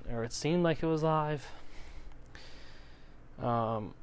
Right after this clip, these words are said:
I just don't know if it's a new, like, a brand new guy, or if it's like Samoa Joe, which we've seen from the night before,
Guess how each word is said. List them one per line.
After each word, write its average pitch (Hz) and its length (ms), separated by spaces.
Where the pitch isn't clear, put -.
I 143 100
just 143 200
don't 127 240
know 123 220
if 120 220
it's - 420
a 117 80
new, 143 440
like, 117 200
a 113 80
brand 135 300
new 156 120
guy, 151 260
or 147 100
if - 160
it's - 160
like 113 180
Samoa 123 380
Joe, 127 280
which 123 200
we've 117 100
seen 127 240
from 120 140
the 120 80
night 113 140
before, 131 720